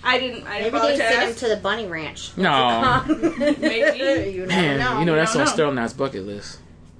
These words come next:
Speaker 2: We, I know. I don't know. Tiffany
Speaker 1: But most people
Speaker 2: Right.
Speaker 1: said no, they didn't tell their parents,
Speaker 2: Mm-hmm.
Speaker 1: or they didn't tell their parents until later.
Speaker 2: Mm-hmm.
Speaker 1: I had one person that says,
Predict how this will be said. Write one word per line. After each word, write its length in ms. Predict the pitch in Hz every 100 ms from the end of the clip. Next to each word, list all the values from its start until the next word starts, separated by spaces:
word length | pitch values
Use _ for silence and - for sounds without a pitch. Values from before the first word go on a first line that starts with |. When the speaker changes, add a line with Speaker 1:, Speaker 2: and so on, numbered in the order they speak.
| - -
Speaker 2:
We, 160 | 180 180
I 220 | - 156 151
know. 220 | - 165
I 40 |
don't 160 | 185 175
know. 100 | 147 -
Tiffany 180 | 254
Speaker 1:
But 140 | 254 294
most 260 | 285 480
people 140 | 480 440
Speaker 2:
Right. 60 | 427
Speaker 1:
said 220 | 294 262
no, 280 | 262 269 277
they 140 | 269
didn't 200 | 269 277
tell 120 | 302
their 100 | 330 359
parents, 460 | 381 370 403 403
Speaker 2:
Mm-hmm. 180 | 185 190 - -
Speaker 1:
or 180 | 262 254
they 140 | 240
didn't 340 | 220 254 269 285
tell 160 | 277
their 120 | 247 233
parents 340 | 285 247 254
until 440 | 226 262 277 214 196
later. 480 | 202 214 254 349 -
Speaker 2:
Mm-hmm. 360 | 180 190 - 233
Speaker 1:
I 180 | 233 285
had 560 | 294 262 247 220 202
one 640 | 214 220 226 262 294 359 349 -
person 640 | 302 320 - 285 285 277
that 200 | 254 -
says, 460 | 233 196 202 196